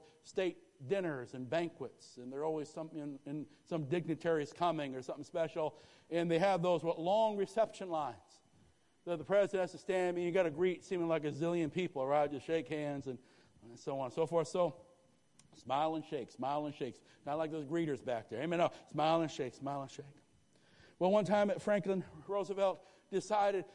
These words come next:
he wanted to find out if anyone even heard what he was saying to them. After a while, he's saying, "I said five million times," you know, whatever he was saying. And so he decided, "I'm gonna see if anyone's getting the message, hearing what I'm saying."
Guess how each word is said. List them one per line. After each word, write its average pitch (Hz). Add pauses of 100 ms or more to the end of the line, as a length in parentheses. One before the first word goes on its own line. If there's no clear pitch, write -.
he 262
wanted 285
to -
find 233
out 233
if 202
anyone 247
even 208
heard 233
what 196
he 233
was 214
saying 185
to 135
them. 123 (1600)
After 214
a 185
while, 202
he's 185
saying, 196
"I 190
said 175
five 180
million 190
times," 180
you 160
know, 156
whatever 151
he 143
was 131
saying. 156 (260)
And 202
so 220
he 233
decided, 277
"I'm 269
gonna 240
see 247
if 190
anyone's 220 (360)
getting 190
the 160
message, - (480)
hearing 190
what 175
I'm 156
saying." 151